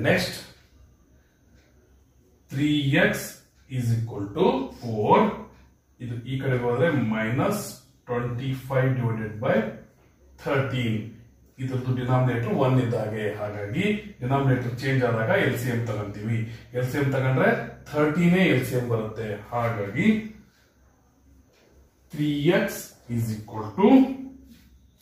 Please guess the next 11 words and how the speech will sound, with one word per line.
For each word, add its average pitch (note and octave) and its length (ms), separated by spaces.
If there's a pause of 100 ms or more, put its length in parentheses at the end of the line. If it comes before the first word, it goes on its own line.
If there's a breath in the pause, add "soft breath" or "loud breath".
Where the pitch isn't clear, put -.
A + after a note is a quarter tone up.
(640)
ಡಿನಾಮಿನೇಟರ್ C#3 580 (120)
ಒಂದೇ B2+ 320
ಬರ B2 100 (140)
ಮಾಡ್ಬೇಕು, A2 400 (200)
ಥರ್ಟೀನ್. A#2 520 (120)
ಹಾಗಾಗಿ A2 460 (680)
ಒನ್ G#3+ 140 (180)
ಥರ್ಟೀನ್ C#3 440
ಜ D#3+ 100 (120)
ಥರ್ಟೀನ್, A#2 380
ಹಾಗಾಗಿ A#2+ 280